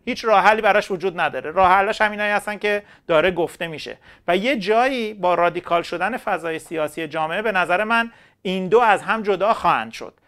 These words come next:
یعنی اون جنبش میره رهبران و نمایندگان واقعی خودش رو که منطبق باشه با اون جنبش رو پیدا می‌کنه و به هر ترتیب، اه، این به اصطلاح جدایی صورت خواهد گرفت.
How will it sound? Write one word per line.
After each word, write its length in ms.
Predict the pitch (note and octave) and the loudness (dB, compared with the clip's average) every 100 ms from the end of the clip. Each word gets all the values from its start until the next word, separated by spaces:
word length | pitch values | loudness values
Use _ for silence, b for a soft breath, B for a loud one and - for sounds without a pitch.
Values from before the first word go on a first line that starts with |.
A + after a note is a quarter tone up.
| _ | _
یعنی 160 | D#3+ F#3 | -6 -4
اون 260 | A#3+ B3+ | -4 -4
جنبش 440 | A3+ G3 F3+ G#3+ A3 | 0 0 0 -2 -2
میره 180 | A3 A#3 | -6 0
رهبران 640 | F#3+ C3 - D#3+ G3 G#3+ | 0 0 0 0 0 -2
و 60 | F#3+ | -4
نمایندگان 760 | F3 D#3+ D#3+ D#3 D#3 E3+ G#3+ | -4 -2 -2 -2 -2 -4 -2
واقعی 560 | G#3+ F3+ D#3+ D#3+ F#3 A3 | 0 2 2 0 -4 -6
خودش 340 | - D3 C#3+ | -6 -6 -8
رو 360 | - D#3+ F3 F#3+ B B B | -6 0 0 -2 B B B
که 100 | F3+ | -4
منطبق 680 | F#3 F#3 F3 E3+ E3 G#3+ G3+ | -2 -6 -2 0 2 0 0
باشه 340 | F#3+ E3 F3 | -2 0 -2
با 120 | D3+ | -4
اون 340 | D3+ E3+ D#3+ C#3+ | -6 -6 -10 -8
جنبش 440 | D#3 D3+ F3+ - | -8 -6 -8 -6
رو 60 | G#3+ | -4
پیدا 360 | G#3+ G#3+ G#3+ | -2 -2 -4
می‌کنه 500 | A3 G#3 G#3+ G#3+ A3 B B B E3+ | -6 -8 -6 -6 -8 B B B 4
و 300 | F#3 G3 G3+ | 6 6 4
به 140 | G3 | 2
هر 180 | E3+ D#3+ | 2 4
ترتیب، 500 | E3 D#3+ G3+ G#3+ - - | 2 2 0 -6 -8 -8
اه، 420 | E3+ E3 D#3 C#3+ - - - - | -2 0 2 0 -4 -8 -8 -8
این 260 | G3+ G3+ G3 | -6 -6 -6
به 80 | |
اصطلاح 380 | F3+ - D3+ F3+ | -8 -4 0 0
جدایی 540 | F3+ E3+ D#3+ D#3 D#3+ F#3 | -2 -8 -6 -4 -4 -4
صورت 420 | - E3 E3+ E3 | -4 2 2 2
خواهد 320 | A#2+ A#2 - | -4 -6 -8
گرفت. 260 | C3 - | -12 -14